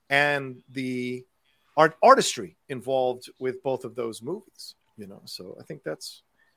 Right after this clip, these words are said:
a huge part of it as well. You know? Do,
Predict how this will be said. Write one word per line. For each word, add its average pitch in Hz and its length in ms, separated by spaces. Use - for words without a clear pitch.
a 113 60
huge 127 300
part 127 200
of 110 120
it 104 100
as 95 160
well. 120 320
You 190 100
know? 98 60
Do, 170 260